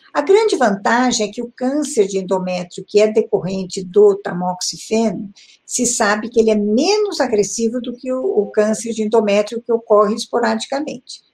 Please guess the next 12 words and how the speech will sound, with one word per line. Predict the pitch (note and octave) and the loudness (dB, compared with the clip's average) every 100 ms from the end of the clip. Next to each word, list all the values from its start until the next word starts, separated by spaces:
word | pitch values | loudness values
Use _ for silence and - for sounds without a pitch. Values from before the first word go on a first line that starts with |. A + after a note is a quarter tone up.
| _ _ | _ _
né? | F#3 G3 G#3+ - _ - | -4 -4 -4 -10 _ -6
Mas, | F#3+ F3+ G3+ | -2 0 0
enfim, | A3 A#3 G#3 G#3+ C4+ - - _ _ _ | 0 0 0 2 2 -2 -8 _ _ _
é, | F3+ F#3 F#3+ | -4 0 0
é, | - F#3 F#3+ | 2 0 0
é, | - F#3 F#3 - - | -2 -6 -6 -10 -12
é, | - - - | -12 -4 6
o | G3+ G3 | 8 8
ovário | G3+ G3+ A3+ B3 C#4 | 6 2 2 0 -2
não | A#3+ | -4
tem | A3+ A3 | -2 -2
nada, | G#3+ G3 A3 - | -2 -4 -8 -14